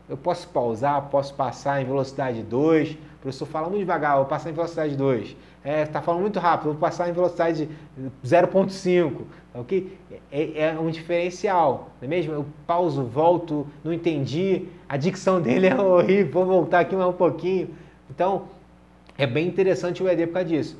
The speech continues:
E tem o fórum, a qualquer momento os senhores podem trazer a dúvida lá no fórum, escrevam, tá ok? Utilizem, escrevam lá, traga a imagem lá do, da questão que você não, que não, você não conseguiu,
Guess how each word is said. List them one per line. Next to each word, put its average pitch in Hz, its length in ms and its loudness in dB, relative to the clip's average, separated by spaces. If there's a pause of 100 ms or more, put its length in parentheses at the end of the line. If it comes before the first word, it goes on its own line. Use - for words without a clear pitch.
(100)
E 185 80 -8
tem 190 240 -6
o 208 40 -8
fórum, 185 440 -2
a 143 60 -4
qualquer 156 260 -8
momento 190 380 -6
os - 40 -16
senhores 175 280 -8
podem 190 260 -4
trazer 190 460 -4 (260)
a 175 80 -8
dúvida 165 380 0
lá 185 40 0
no 196 100 -4
fórum, 180 480 2
escrevam, 156 760 2 (200)
tá 120 80 -10
ok? 208 480 0 (140)
Utilizem, 190 580 -4
escrevam 190 500 -4
lá, 175 260 -2 (260)
traga 190 320 -2
a - 20 0
imagem 170 440 0
lá 165 140 0
do, 165 300 0 (220)
da 151 180 -2
questão 156 380 -4
que 170 80 -10
você 165 80 -10
não, 156 320 -8
que 156 100 -10
não, 151 140 -6
você 143 200 -8
não 151 100 -8
conseguiu, 147 680 -2